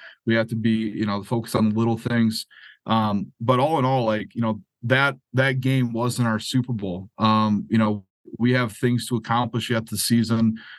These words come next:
And when you really boil it, boil it down, it's like every single goal that we wanna reach this year is still in front of us.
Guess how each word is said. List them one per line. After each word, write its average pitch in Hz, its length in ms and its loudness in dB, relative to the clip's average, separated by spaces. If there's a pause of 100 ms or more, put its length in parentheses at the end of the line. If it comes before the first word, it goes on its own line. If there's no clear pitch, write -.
(140)
And 110 200 4
when 113 100 4
you 110 80 4
really 131 260 2
boil 120 260 0
it, 107 220 -6
boil 117 200 0
it 95 80 -4
down, 110 340 2
it's 98 160 -6
like 101 260 -4 (100)
every 135 220 4
single 127 380 0
goal 117 280 0
that 104 160 0
we 113 120 2
wanna 110 280 0
reach 110 360 -2
this 107 220 -4
year 101 160 0
is 90 80 -4
still 107 180 0
in 98 80 0
front 101 240 0
of 95 100 -6
us. - 320 -8